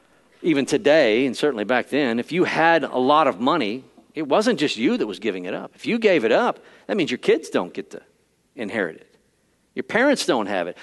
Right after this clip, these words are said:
The estate you have that's in your family is gone. It doesn't just affect you. I mean, in the modern day, you give up all your wealth, your kids are gonna go, "What about my college fund?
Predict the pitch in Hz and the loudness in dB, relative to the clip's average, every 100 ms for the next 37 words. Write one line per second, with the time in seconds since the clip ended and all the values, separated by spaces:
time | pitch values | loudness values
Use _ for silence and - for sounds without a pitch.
0 | - 151 143 - 226 233 233 208 208 269 | 0 0 2 2 2 2 2 2 2 2
1 | 226 - - 165 208 214 190 214 233 247 | 0 -2 -4 2 4 4 4 2 2 2
2 | 147 113 104 196 233 165 233 226 170 170 | 2 0 0 2 2 2 2 2 2 0
3 | 220 - - 214 - 208 202 269 - _ | 0 -4 0 0 0 -2 -2 -2 -10 _
4 | _ _ _ _ _ _ _ _ _ _ | _ _ _ _ _ _ _ _ _ _
5 | _ 120 139 135 123 143 240 180 120 127 | _ -4 0 0 2 2 2 2 2 2
6 | 214 - - - 127 156 156 156 156 147 | 0 -4 -12 -6 0 2 2 4 4 4
7 | 123 143 208 - - 170 151 151 139 175 | 4 2 0 -2 -2 0 0 0 2 0
8 | 180 190 190 180 208 247 202 - 113 - | 2 2 2 0 0 0 -2 -4 -8 -8